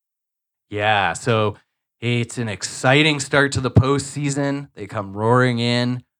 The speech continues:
uh, have a really good back and forth first series, and then,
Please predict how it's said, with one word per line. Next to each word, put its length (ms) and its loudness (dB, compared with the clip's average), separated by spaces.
uh, 360 -8
have 180 -2
a 220 -6
really 220 -2
good 240 -2
back 280 2
and 100 -12
forth 480 -4
first 480 -2
series, 760 4
and 160 -2
then, 360 -2